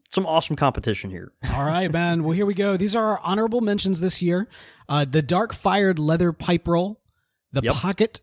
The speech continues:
Speaker 2: jar by the Pipery.
Speaker 1: Yep.
Speaker 2: Fourth
Speaker 1: Yep.
Speaker 2: generation pipe backpack.
Speaker 1: Yep.
Speaker 2: And the tamper roll by Northwest Gentleman. These are all honorable mentions in this category, but of course,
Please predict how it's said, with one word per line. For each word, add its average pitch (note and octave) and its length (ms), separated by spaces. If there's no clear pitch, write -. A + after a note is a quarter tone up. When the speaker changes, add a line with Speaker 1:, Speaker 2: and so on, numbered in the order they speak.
Speaker 2:
jar F3 520
by C#3+ 160
the B2+ 100
Pipery. F3+ 560
Speaker 1:
Yep. G#2+ 500
Speaker 2:
Fourth G3+ 300
Speaker 1:
Yep. - 40
Speaker 2:
generation G3+ 560
pipe G3+ 320
backpack. F3+ 640
Speaker 1:
Yep. C3 140
Speaker 2:
And E3+ 160
the D3+ 60
tamper A#3 420
roll F#3 320
by D3 180
Northwest D3+ 800
Gentleman. A#2+ 440
These C#3 140
are D3 60
all C#3+ 200
honorable F3+ 340
mentions E3+ 420
in D3+ 100
this C3+ 120
category, C#3+ 560
but B2 140
of A#2+ 80
course, E3+ 420